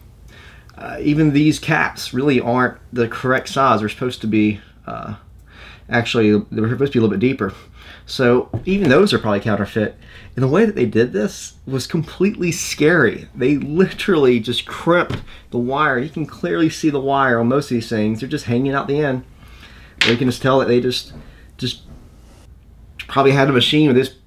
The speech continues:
drew a piece of, uh, copper wire, went ka-chink in a press. This is scary. It's scary because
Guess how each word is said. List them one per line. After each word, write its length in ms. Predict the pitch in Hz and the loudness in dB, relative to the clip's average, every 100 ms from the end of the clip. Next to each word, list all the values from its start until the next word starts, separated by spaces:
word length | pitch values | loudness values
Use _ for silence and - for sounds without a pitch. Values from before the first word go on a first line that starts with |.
| - | -14
drew 200 | - 131 | -2 2
a 60 | 147 | 2
piece 280 | 151 156 151 | 2 0 2
of, 140 | 131 | 2
uh, 180 | 143 139 | 2 2
copper 320 | - 156 170 | 2 0 2
wire, 420 | 165 165 165 151 | 2 4 4 4
went 180 | 135 123 | 0 -4
ka-chink 400 | 131 - 175 175 - - _ _ _ _ _ - - | -8 0 0 0 -8 -20 _ _ _ _ _ -18 -8
in 120 | 127 | -6
a 60 | |
press. 420 | 127 165 139 - - - - - - - - - - - 127 - | -2 0 0 -2 -12 -16 -20 -20 -20 -20 -20 -20 -20 -20 -20 -4
This 200 | 170 190 | -2 0
is 100 | 151 | -2
scary. 540 | - - 123 107 101 - - - | -4 -2 0 -2 -4 -18 -16 -8
It's 180 | - - | -8 -6
scary 380 | - 180 202 151 | -4 0 0 0
because 640 | 117 - 123 113 107 | -2 -2 0 0 -2